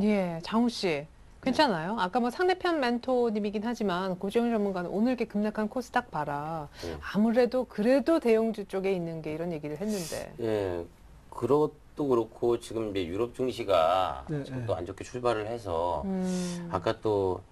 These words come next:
Speaker 2: 전문가분의 말씀처럼 이거 사실 이럴 때 좀 현금 보유를 좀 하는 게 낫지 않을까, 이 불안한 장세
Speaker 1: 어,
Speaker 2: 속에.
Speaker 1: 사기가 좀 무섭군요, 지금.
Speaker 2: 네, 그렇죠.
Speaker 1: 예.
Speaker 2: 왜냐면 또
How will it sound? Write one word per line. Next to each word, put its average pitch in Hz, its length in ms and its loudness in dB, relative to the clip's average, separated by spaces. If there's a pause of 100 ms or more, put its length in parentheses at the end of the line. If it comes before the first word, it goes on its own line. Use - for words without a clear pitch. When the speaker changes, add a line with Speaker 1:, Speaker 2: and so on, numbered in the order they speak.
(200)
Speaker 2:
전문가분의 95 1300 -2
말씀처럼 82 520 -4
이거 95 260 -2
사실 - 560 -10
이럴 110 220 -4
때 135 100 -6
좀 131 320 -8 (220)
현금 196 420 2
보유를 220 320 4
좀 147 180 0
하는 147 180 -4
게 139 80 -4
낫지 117 300 0
않을까, 92 400 0
이 95 80 -2
불안한 123 380 0
장세 95 200 0
Speaker 1:
어, 90 40 0
Speaker 2:
속에. 78 300 -2
Speaker 1:
사기가 285 640 4
좀 233 160 -4
무섭군요, 196 460 -4
지금. 117 120 4
Speaker 2:
네, 101 220 6
그렇죠. 127 200 2
Speaker 1:
예. 82 340 -2
Speaker 2:
왜냐면 123 220 0
또 123 120 0